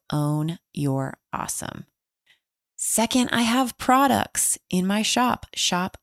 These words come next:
dot your joyologist dot com. Jason is on tour right now using my insulated water bottles. I only have these available at limited times, so you might not, they might not be in stock when you're listening to this.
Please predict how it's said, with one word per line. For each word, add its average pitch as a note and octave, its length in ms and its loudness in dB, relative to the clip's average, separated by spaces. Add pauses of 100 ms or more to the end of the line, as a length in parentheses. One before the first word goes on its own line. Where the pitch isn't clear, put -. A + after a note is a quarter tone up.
dot D#3+ 280 -2
your D3 280 -2
joyologist C#3+ 480 -4
dot - 160 -8
com. A3 280 -2 (140)
Jason G#3 500 0
is F3 120 0
on D#3+ 160 0
tour C#3+ 240 0
right C#3+ 320 0
now F3+ 340 -2
using D#3 720 -2
my D3 280 -2
insulated G3 720 -2 (120)
water D#3 580 -2 (400)
bottles. C#3 480 0
I E3+ 220 -4
only G#3+ 320 0
have F#3 300 -2
these F3+ 180 -2
available D#3 360 0
at - 140 -2
limited C#3 380 -2
times, B3 760 0 (480)
so A#3+ 720 4 (580)
you E3+ 160 0
might E3 320 0
not, E3+ 280 -2
they F3 100 0
might G3 140 2
not A#3+ 140 0
be C4+ 80 0
in C4+ 100 0
stock - 480 -2 (300)
when E3 300 -2
you're F#3 140 2
listening F#3+ 320 0
to C3 100 -6
this. - 440 -6